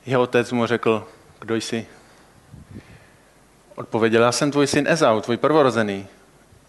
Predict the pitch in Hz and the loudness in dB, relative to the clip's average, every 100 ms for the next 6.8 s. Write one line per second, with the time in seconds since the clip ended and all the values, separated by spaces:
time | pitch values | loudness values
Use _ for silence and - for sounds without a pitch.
0 | _ _ _ - 120 135 143 147 147 - | _ _ _ -12 -2 0 0 0 -2 0
1 | 127 - 127 117 - 120 117 131 117 113 | -2 0 0 0 0 0 0 2 2 2
2 | 110 120 113 101 - - - - - 127 | 0 2 2 0 -12 -20 -20 -18 -2 0
3 | 139 139 135 131 151 165 131 - 120 123 | 0 0 0 4 4 4 0 -6 -2 0
4 | 123 131 139 113 120 120 131 127 - 135 | 2 4 4 2 0 2 2 0 0 -2
5 | 131 135 123 110 - - - 127 143 139 | 0 0 -2 -2 -8 -18 0 2 4 2
6 | 143 135 131 - 147 135 131 147 | 0 2 0 0 0 2 2 -2